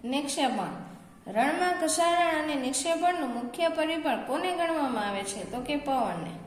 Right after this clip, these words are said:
આ બાર વિકલ્પ આપણે જોયા, હવે આગળ જોઈએ. ચલો, વિકલ્પ એટલા જ છે બાર. હવે આ પાઠની ખાલી જગ્યા આપણે જોશું.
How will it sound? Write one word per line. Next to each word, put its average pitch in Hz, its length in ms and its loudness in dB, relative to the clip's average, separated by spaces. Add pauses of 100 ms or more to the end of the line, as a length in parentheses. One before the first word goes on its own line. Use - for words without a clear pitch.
(600)
આ - 20 -6
બાર 277 300 6
વિકલ્પ 294 340 0
આપણે 277 260 2
જોયા, 302 300 2
હવે 233 100 2
આગળ 226 340 2
જોઈએ. 294 320 2 (4000)
ચલો, 160 300 -4
વિકલ્પ 311 320 0
એટલા 320 260 2
જ 320 60 0
છે 311 220 0
બાર. 285 340 6
હવે 247 120 2
આ 240 80 4
પાઠની 269 300 4
ખાલી 254 280 0
જગ્યા 285 320 0
આપણે 277 240 2
જોશું. 294 400 0